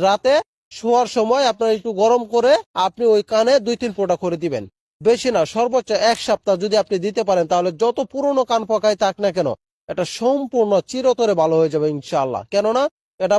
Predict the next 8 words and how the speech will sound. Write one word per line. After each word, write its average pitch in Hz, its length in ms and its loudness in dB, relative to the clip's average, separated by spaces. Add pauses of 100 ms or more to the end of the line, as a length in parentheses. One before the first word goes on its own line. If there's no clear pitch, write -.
(100)
পরীক্ষিত 269 460 -2 (140)
আপনার, 214 300 0
আহ, 160 320 4 (220)
একটা 160 240 -4
ট্রিটমেন্ট, 208 360 -4
এটা 180 180 0
আয়ুর্বেদিক 175 460 -2
শাস্ত্রে 196 300 -6